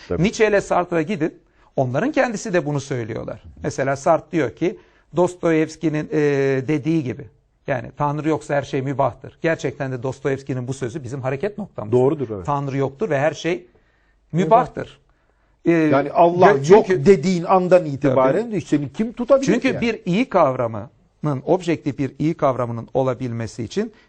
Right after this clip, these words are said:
Speaker 2: bizim düşüncelerimizden bağımsız olması gerekiyor. Çünkü objektif bir kavramın olması
Speaker 1: Hı.
Speaker 2: ne demek? Onu açayım. Tabii bu da biraz farklı anlamlarda kullanılıyor objektif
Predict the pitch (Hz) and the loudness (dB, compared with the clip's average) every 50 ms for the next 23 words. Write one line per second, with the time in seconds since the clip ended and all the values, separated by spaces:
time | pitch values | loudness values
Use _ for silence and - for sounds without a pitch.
0 | _ - 131 143 156 254 262 214 196 - - 180 147 165 160 151 151 147 147 139 | _ -10 -8 -4 -2 -2 -2 -2 -4 -4 -4 -4 -2 0 0 2 0 0 -2 -4
1 | 117 151 143 139 131 120 135 135 143 135 - - 156 135 143 131 113 113 113 - | -4 -4 -4 -4 -2 -2 0 0 0 -2 -6 -6 -4 -2 -2 -2 -2 -4 -6 -8
2 | - 127 - 110 104 98 98 - - - - - 117 - - 160 202 220 175 185 | -10 -10 -8 -8 -8 -8 -8 -10 -14 -14 -12 -12 -12 -4 0 2 2 2 2 0
3 | 165 - - 156 - 151 135 - 156 147 135 131 139 135 131 131 135 131 131 107 | -2 0 -2 -4 -2 -2 -2 0 0 0 2 0 0 -2 -2 -2 -2 -2 -4 -6
4 | 98 131 143 147 143 120 110 104 - - - 135 131 135 127 - - - - 127 | -6 -4 -2 -2 -2 -2 -4 -8 -10 -10 -8 -6 -4 -4 -4 -6 -6 -6 -8 -6
5 | - 117 98 98 - 147 143 160 151 143 123 156 156 147 - - 151 156 147 - | -6 -8 -6 -4 -2 -2 0 0 0 0 2 2 2 2 2 2 2 2 2 2
6 | 190 180 143 - - _ _ _ - 135 131 135 131 135 131 131 135 135 139 - | 0 -2 -2 -2 -8 _ _ _ -4 -2 0 -2 -2 0 0 0 0 -2 -4 -4
7 | 131 127 120 113 107 107 113 - 131 107 - 123 110 - - 113 | -4 -6 -4 -4 -6 -6 -6 -4 -6 -6 -6 -8 -8 -8 -8 -12